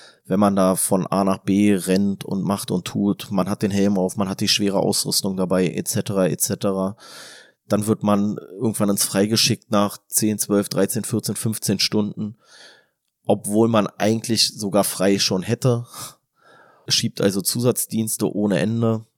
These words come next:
schläft dann nur ein paar Stunden, wird direkt wieder reingeholt. Also da werden gerade die Kollegen richtig ordentlich verheizt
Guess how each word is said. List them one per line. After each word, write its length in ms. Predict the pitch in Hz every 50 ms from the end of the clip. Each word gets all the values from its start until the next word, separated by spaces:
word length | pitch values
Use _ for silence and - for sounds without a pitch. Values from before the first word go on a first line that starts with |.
| _ _ _ _ _ _ -
schläft 340 | 120 - 117 123 117 -
dann 120 | 120 110 110
nur 120 | 107 104
ein 60 | 104
paar 180 | - 113 107 101
Stunden, 340 | - - 110 107 104 98 95
wird 160 | 104 95 -
direkt 300 | 101 92 95 98 - -
wieder 140 | 104 98 90
reingeholt. 480 | 87 98 104 101 98 95 101 98 90 - - - - - - - -
Also 260 | - 104 104 104 101
da 140 | 98 92 90
werden 220 | 98 98 104 -
gerade 300 | 90 95 95 92 98 92
die 100 | 95 92
Kollegen 480 | - - 104 92 92 98 95 95 101 92
richtig 460 | 85 98 107 113 - - 104 90 -
ordentlich 400 | - 101 95 - - 95 - -
verheizt 640 | - 90 87 90 98 107 117 117 - - - -